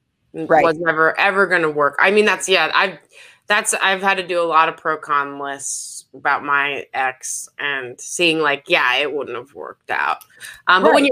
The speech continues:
Speaker 1: you're in it, you're like, "We can, we can get through everything together. We'll fight all these battles that together."
Speaker 2: Right.
Speaker 1: But yeah.
Speaker 2: Also,
Speaker 1: Yeah.
Speaker 2: it seems like you, I mean, from just the little bit I got on yours, it seems like you were really sideswiped by it too. I think that is so hard.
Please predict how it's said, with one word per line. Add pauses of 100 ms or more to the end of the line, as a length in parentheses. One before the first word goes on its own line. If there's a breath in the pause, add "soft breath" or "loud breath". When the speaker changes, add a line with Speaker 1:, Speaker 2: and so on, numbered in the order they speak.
(120)
Speaker 1:
you're
in
it,
you're
like,
"We
can,
we
can
get
through
everything
together.
We'll
fight
all
these
battles
that (360)
together."
Speaker 2:
Right. (360)
Speaker 1:
But
yeah. (520 loud breath)
Speaker 2:
Also,
Speaker 1:
Yeah.
Speaker 2:
it
seems
like
you,
I
mean,
from
just
the (120)
little
bit
I
got
on
yours,
it
seems
like
you
were
really
sideswiped
by
it
too.
I
think
that
is
so
hard.